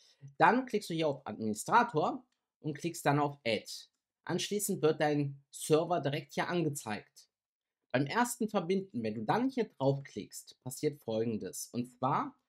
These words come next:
einmal kommt diese Meldung hier, „The certificate couldn't be verified, back to a root certificate.“ Das passt alles. Du kli-, legst auf Continue.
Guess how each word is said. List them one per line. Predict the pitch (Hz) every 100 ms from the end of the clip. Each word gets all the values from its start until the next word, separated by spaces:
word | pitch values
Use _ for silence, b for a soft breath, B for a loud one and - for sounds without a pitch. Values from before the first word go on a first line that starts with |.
| _ _ _ _ _ -
einmal | 175 180
kommt | - 143 135
diese | 113 107
Meldung | 101 104 120 170 160
hier, | 208 302 311 139
„The | -
certificate | 151 147 - 139 139 139
couldn't | - 117 107
be | 104 95 104
verified, | 104 147 185 175 151 147 143 - _
back | 135 135
to | 117 113
a |
root | 104 113 117
certificate.“ | - 104 - - - - - _ _ _ _
Das | 104 -
passt | - 208 - 160
alles. | 180 185 180 - _ _ _
Du | 120
kli-, | - 135 113
legst | 127 135 -
auf | 104 -
Continue. | 107 107 - 175 196 247 330